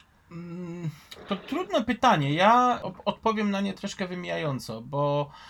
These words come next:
e, ja pamiętam, jak, e, pojechałem z wielkimi nadziejami na rajd Polski w dwutysięcznym roku i, i byłem rozczarowany. Walka Lundgarda z Januszem Kuligiem, troszkę słabsza forma Bruno Thierry'ego.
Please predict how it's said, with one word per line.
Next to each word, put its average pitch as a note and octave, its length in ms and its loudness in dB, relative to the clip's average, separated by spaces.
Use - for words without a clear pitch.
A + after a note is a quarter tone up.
e, D#3 240 -2
ja D#3+ 120 0
pamiętam, G3 680 4
jak, F3+ 480 0
e, E3 40 -8
pojechałem F#3+ 680 6
z E3+ 120 -8
wielkimi F3+ 400 0
nadziejami F3+ 480 2
na D3+ 420 0
rajd C#3+ 200 -4
Polski D3 360 -6
w C#3 40 -4
dwutysięcznym C#3+ 680 -4
roku C#3+ 400 -8
i, F3 380 -6
i F#3+ 80 -4
byłem D4 180 8
rozczarowany. F#3 640 4
Walka A#3+ 380 10
Lundgarda G#3 960 8
z - 320 -8
Januszem G3+ 460 2
Kuligiem, F3 960 0
troszkę A#3+ 420 6
słabsza E3 540 4
forma D3 540 0
Bruno D#3+ 380 -2
Thierry'ego. D#3+ 680 0